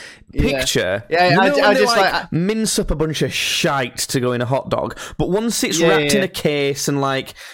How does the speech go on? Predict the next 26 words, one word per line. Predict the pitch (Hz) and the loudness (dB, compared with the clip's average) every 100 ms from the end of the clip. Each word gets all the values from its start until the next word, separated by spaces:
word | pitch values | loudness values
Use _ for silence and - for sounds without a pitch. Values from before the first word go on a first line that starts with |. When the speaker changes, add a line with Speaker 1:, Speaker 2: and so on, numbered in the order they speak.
| - | -4
Speaker 2:
made | 147 151 | -2 -2
to | 156 | -2
look | 147 135 | -2 0
like | 135 | 0
that, | 127 127 | 0 0
you're | 147 151 | 0 0
all | 147 | 0
right | 131 123 117 | 0 0 0
with | 113 | -2
it, | 113 95 | -2 -2
but | 117 117 - _ _ - | -2 -2 -6 _ _ -4
in | 143 | -2
back | 160 - | -2 0
of | |
your | 147 | 0
head. | 139 131 - - - - | 0 -2 -4 -14 -20 -6
It's | - - | -2 0
like, | 127 - | 0 0
uh, | 135 120 - 135 | 0 -2 -2 -2
I've | 127 | -2
seen | - 170 170 | 0 0 0
'em | 139 127 | -2 0
mince | 135 147 - | 0 0 0
all | 123 117 | 0 -2
the | 120 | -2
shite, | - 117 127 147 - | -2 0 0 -2 -8